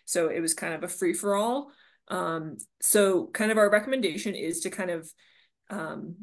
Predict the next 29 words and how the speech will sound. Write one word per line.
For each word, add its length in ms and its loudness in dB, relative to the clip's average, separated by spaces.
have 300 2
a 60 2
more 320 2
organized 680 0
traffic 400 -2
pattern. 380 2
So 120 -2
that 180 2
is 240 -2
kind 160 -4
of 120 -2
why 320 0
the 100 -4
street 260 -2
was 140 -6
made 220 -4
one 200 -4
way, 280 8
to 140 -4
kind 160 -4
of 60 -6
encourage 520 -8
parents 320 -8
who 140 -4
are 180 -2
going 340 -6
in 140 -8
that 180 -8
direction 600 -8